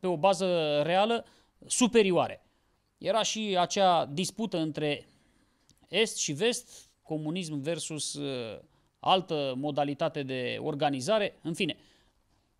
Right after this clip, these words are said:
Noi suntem aici pentru fotbal și pentru a urmări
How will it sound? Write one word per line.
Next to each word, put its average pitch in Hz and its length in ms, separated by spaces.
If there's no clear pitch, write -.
Noi 165 220
suntem 175 260
aici 196 180
pentru 226 280
fotbal 208 460
și 202 160
pentru 214 320
a 214 40
urmări 202 680